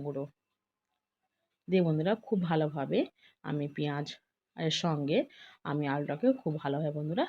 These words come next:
কষিয়ে নেব। আলুটা কিন্তু বন্ধুরা কষাতে কষাতে কিন্তু বন্ধুরা আমার আলুটা কিন্তু বন্ধুরা পুরোপুরিভাবে দেখো সেদ্ধ হয়ে এসেছে। দেখো কত সুন্দর দেখেছো বন্ধুরা, দেখো আস্তে আস্তে করে সেদ্ধ হয়ে এসেছে। দেখো আর টমেটোগুলো কিন্তু বন্ধুরা দেখো কতটা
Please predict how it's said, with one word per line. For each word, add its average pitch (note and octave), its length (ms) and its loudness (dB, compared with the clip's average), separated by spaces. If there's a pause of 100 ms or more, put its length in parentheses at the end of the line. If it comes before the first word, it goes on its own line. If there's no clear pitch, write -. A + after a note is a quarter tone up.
(160)
কষিয়ে D#3 380 -2
নেব। B2+ 120 -6 (1200)
আলুটা F#3 320 6
কিন্তু G#3+ 240 8
বন্ধুরা G3 240 6 (100)
কষাতে D#3+ 360 2
কষাতে D3+ 360 -4
কিন্তু D3+ 260 -4
বন্ধুরা D#3+ 280 -4 (400)
আমার D3+ 180 0
আলুটা D3+ 260 0
কিন্তু D3 200 -4
বন্ধুরা F3 300 -2
পুরোপুরিভাবে D3 560 -2
দেখো C#3 220 -4 (220)
সেদ্ধ D#3 280 4
হয়ে C#3 200 -6
এসেছে। - 240 -12 (640)
দেখো D3+ 220 -10
কত D#3 120 0 (140)
সুন্দর F3 340 0
দেখেছো C#4+ 260 4
বন্ধুরা, G4 240 2 (160)
দেখো D3+ 240 -10
আস্তে - 180 -14
আস্তে - 240 -12
করে D#3+ 160 2 (560)
সেদ্ধ D#3+ 200 2 (100)
হয়ে D3+ 180 2
এসেছে। D#3 240 0 (340)
দেখো B2+ 200 -6 (720)
আর D#3+ 140 4
টমেটোগুলো F3+ 500 4 (120)
কিন্তু D#3 260 -2
বন্ধুরা D#3 240 0 (100)
দেখো D3 200 2 (280)
কতটা C#3+ 300 0